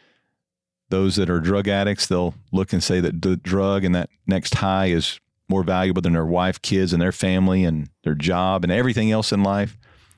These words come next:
Drunkenness is more important than the sober-mindedness. And I even put down that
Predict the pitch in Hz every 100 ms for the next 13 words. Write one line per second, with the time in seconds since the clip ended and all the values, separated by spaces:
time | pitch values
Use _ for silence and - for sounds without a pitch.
0 | - 90 113 117 120 113 113 107 92 80
1 | 95 104 98 - 104 98 87 82 78 -
2 | 101 92 85 87 92 92 92 90 90 -
3 | - _ - - _ _ _ - 87 90
4 | 92 107 87 - - 87 85 80 - -